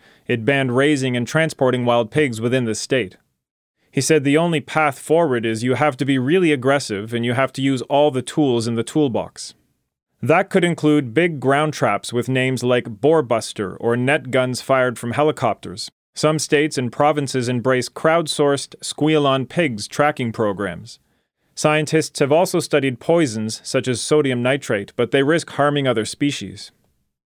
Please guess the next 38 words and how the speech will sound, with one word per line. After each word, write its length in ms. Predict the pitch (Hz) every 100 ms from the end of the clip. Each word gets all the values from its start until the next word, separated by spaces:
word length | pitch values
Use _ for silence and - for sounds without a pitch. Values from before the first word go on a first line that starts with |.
| _ -
Minnesota 600 | 151 156 - 190 190 160
is 160 | 143
among 240 | 139 135 135
the 80 | 127
states 380 | - 135 127
trying 300 | - 170 185
to 60 | 170
prevent 420 | - 135 135 147
the 60 | 135
swine 380 | - 139 135 131
from 160 | 123
taking 360 | 117 139 135 113
hold. 460 | 127 127 95 95 98 - -
The 80 |
state's 380 | 123 - 170 -
Department 440 | 143 - 156 147 131
of 120 | 107
Natural 420 | 135 143 131 120
Resources 720 | 123 147 135 107 104 113 107
is 100 | 117
expected 560 | 135 - 170 170 170 139
to 100 | 139
release 360 | 139 147 139
a 60 | 123
report 460 | 120 117 156 147
in 140 | 123 117
February 680 | - 160 147 123 104 95 -
identifying 640 | 127 131 135 131 135 127
gaps 340 | 113 135 156 -
in 120 | 131
its 120 | 123
management 560 | 127 139 147 - 120 -
plan 320 | 117 110 110
and 220 | 117 120
recommend 500 | 131 131 131 127 120
new 220 | 131 147
prevention 540 | 139 120 123 143 127 104
steps. 460 | - 101 - -